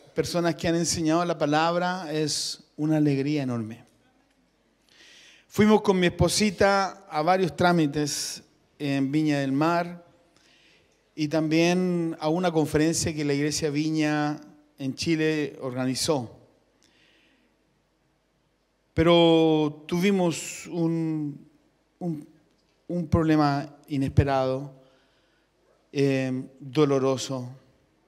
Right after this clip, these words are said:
impensado. El día jueves en la mañana nos enteramos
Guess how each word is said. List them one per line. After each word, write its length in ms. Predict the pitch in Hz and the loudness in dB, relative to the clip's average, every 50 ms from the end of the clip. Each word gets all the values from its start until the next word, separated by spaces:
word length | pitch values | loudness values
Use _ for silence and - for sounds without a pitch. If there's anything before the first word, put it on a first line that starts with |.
| _ _ _ _ _ _ _ _ _ _ - | _ _ _ _ _ _ _ _ _ _ -6
impensado. 840 | 135 131 - 113 135 135 131 - - 139 127 120 117 117 117 117 - _ _ _ _ _ _ _ _ _ _ _ _ _ _ _ _ _ _ _ _ _ _ _ _ _ _ _ _ _ _ _ _ _ _ _ _ _ _ _ _ _ _ _ - | -6 -6 -4 -4 -4 -4 -4 -4 -4 -6 -6 -8 -8 -12 -14 -18 -20 _ _ _ _ _ _ _ _ _ _ _ _ _ _ _ _ _ _ _ _ _ _ _ _ _ _ _ _ _ _ _ _ _ _ _ _ _ _ _ _ _ _ _ -8
El 100 | 147 147 | -4 0
día 680 | 151 156 160 160 160 156 151 151 147 147 143 143 139 143 | 2 4 4 4 4 2 2 0 0 -2 -2 -6 -4 0
jueves 240 | - 160 160 160 156 | 2 4 4 6 4
en 80 | 151 | 4
la 80 | 151 147 | 4 4
mañana 520 | 147 139 143 143 147 151 151 151 147 139 | 4 2 4 4 4 4 4 2 2 2
nos 280 | 135 139 135 131 - - | 0 0 -2 -2 -2 -2
enteramos 760 | 147 143 143 160 147 147 151 156 151 139 127 123 - - - | -4 -2 0 0 0 2 2 2 0 -2 -4 -6 -10 -16 -20